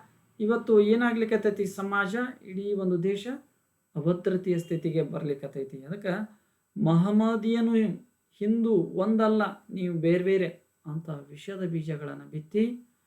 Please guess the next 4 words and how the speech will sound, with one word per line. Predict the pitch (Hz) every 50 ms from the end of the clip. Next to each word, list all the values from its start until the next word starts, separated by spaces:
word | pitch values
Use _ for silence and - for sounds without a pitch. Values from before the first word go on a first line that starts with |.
| _ _ _ _ _ - 165
ಜಾತಿಯ | 151 147 156 151 170 170 - 208 208 196 185
ಮನೋಭಾವನೆ | 170 165 175 196 240 277 254 214 214 208 202 196 185 185
ನಮ್ಮಲ್ಲಿ | 175 170 165 156 156 151 147 147 147
ಬೀರಿ | - 151 147 147 147 135 131 -